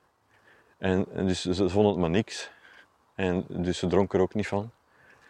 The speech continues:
En ze pakte gewoon een glas water en heeft water opgedronken en zijn terug gaan spelen.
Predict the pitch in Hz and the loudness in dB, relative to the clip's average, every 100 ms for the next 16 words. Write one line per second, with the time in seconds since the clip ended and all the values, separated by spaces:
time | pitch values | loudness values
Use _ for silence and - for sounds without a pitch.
0 | _ - 90 80 90 - 85 82 78 82 | _ -12 -10 -6 -6 -4 -4 -2 0 0
1 | - - 85 90 95 - 85 82 - 82 | 0 2 2 2 -2 -2 -6 -6 -6 -8
2 | - 85 95 90 92 82 85 85 80 107 | 0 0 0 -2 -2 -2 -2 -2 -2 -4
3 | 90 78 - 76 82 | -4 -8 -10 -12 -12